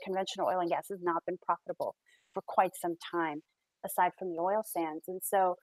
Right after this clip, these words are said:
to me, as much as the battle is definitely brewing in rural Alberta, to me, it's actually impacts all of us and, um, is kind of the silent, um, political issue that, um, has bubbled up quite early in the new year.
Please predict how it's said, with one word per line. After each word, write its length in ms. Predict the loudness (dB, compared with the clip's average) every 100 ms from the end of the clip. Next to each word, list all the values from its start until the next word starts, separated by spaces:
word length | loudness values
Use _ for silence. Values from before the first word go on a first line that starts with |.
| -12 -20 _
to 100 | 0
me, 360 | 2 4 2 0 _ -20 4
as 140 | 6 8
much 260 | 8 8
as 160 | 6 4 0 -18 _
the 180 | 0 8
battle 360 | 12 12 12 10
is 200 | 8 2 4
definitely 340 | 4 6 2 4
brewing 380 | 6 8 6 4
in 100 | 2
rural 260 | 6 10
Alberta, 320 | 10 8 6 4 4 _ -8
to 80 | 0
me, 200 | 2 2
it's 140 | 2
actually 640 | 0 0 -2 -4 2 2 2
impacts 480 | -2 -2 -4 -4 -16 0
all 180 | 2 4
of 80 | 0
us 320 | -4 -8 -10 -2
and, 380 | 0 2 0 -4 _ _ _ _
um, 240 | 2 4 4
is 140 | 0 0
kind 120 | 2 2
of 80 |
the 80 | 2 -2 0
silent, 480 | 4 6 6 4 0 -10 -2
um, 240 | 0 0 -2 -4
political 320 | -4 -2 -4
issue 300 | -2 -2 -2 2
that, 200 | 0 0 _
um, 260 | -4 -4 -6 -6
has 120 | -4 -2
bubbled 280 | -2 2
up 140 | 2 2 -2
quite 200 | -2 -2 0 2
early 220 | 4 6
in 60 | 4
the 80 |
new 140 | 2 2
year. 220 | 2 0